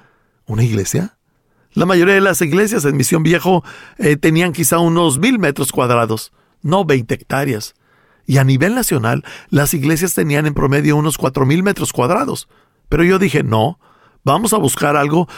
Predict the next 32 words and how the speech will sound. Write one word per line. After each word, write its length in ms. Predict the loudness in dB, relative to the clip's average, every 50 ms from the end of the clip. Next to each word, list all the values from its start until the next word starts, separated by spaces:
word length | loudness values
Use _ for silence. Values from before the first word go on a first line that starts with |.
| -18 -8
cincuenta 680 | -2 0 2 2 2 2 2 2 0 0 0 0 0 0
veces 320 | 0 0 0 0 -2 0
más 180 | 0 0 -2 0
grandes 460 | 0 2 2 2 2 0 0 -2 -2
que 220 | -2 0 2 2
una 240 | 4 4 2 2 2
iglesia 380 | 0 0 0 0 0 0 -2 -4
promedio". 520 | -4 -4 -2 -2 -2 -2 -2 -4 -6 -8 _ _ _ _ _ _ _ _ _ _ _ _ _ _ _ _ _
Y 140 | 0 0
estoy 240 | 0 2 2 2 2
seguro 400 | 2 2 2 2 4 2 2 0 -4 -12 -20 _ _
que 100 | 0 0
las 180 | 0 0 0
personas 640 | -2 -4 -2 -2 -2 0 0 0 -2 -2 -8 -10 -12
se 120 | -8 -6
estaban 320 | -4 -2 -2 0 0 0 0
preguntando, 680 | 0 0 0 0 -2 0 -2 -2 0 -2 -4 -4 -6 _ _ _ _ _ _ _
"¿Quién 420 | -2 2 2 4 4 2 0 -2 -2
se 180 | -2 -4 -2
cree 220 | -2 -2 -2 0 -2
este 200 | -2 -4 -6 -6
pastor?". 640 | -4 -6 -6 -6 -4 -2 -2 0 0 -4 -8 -14 _ _ _ _ _ _ _ _ _ _ _ _ _ _
Pero 160 | _ -4 -4 -4
aquí, 320 | -2 0 0 0 0 -2 -6 -18 _ _ _ _
lo 180 | _ 0 2 2
más 220 | 2 2 0 0
importante 560 | -2 -2 -2 -4 -4 -2 -2 -2 0 0 0 0
no 400 | 2 2 2 2 2 2 2 2
es 180 | 0 0 -2
quién 220 | -2 0 0 0 0
soy 220 | 0 0 0 2
yo, 340 | 2 2 2 2 0 -2